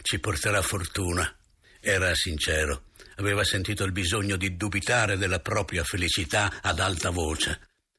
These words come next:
"Chissà", replicò essa con un tentativo di rendere nella propria voce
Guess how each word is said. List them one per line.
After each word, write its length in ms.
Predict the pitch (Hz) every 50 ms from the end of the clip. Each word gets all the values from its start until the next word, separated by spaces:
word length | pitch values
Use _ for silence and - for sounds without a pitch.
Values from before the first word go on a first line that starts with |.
| _ _ _ _ _ _ _
"Chissà", 580 | - - 202 196 - - - 127 113 120 117 - - - _ _ _ _ _ _
replicò 600 | - 104 92 90 - 98 92 85 - 95 90 90
essa 340 | 92 90 - - - 92 82
con 200 | - 82 80 82
un 160 | 90 87 78
tentativo 640 | - 92 85 82 - 87 80 - 110 104 85 87 85
di 120 | 87 85
rendere 460 | 82 92 95 95 90 80 85 80 82
nella 240 | 82 87 80 78 78
propria 460 | - - - 95 92 - - 85 76
voce 420 | 78 92 98 104 101 - 104 98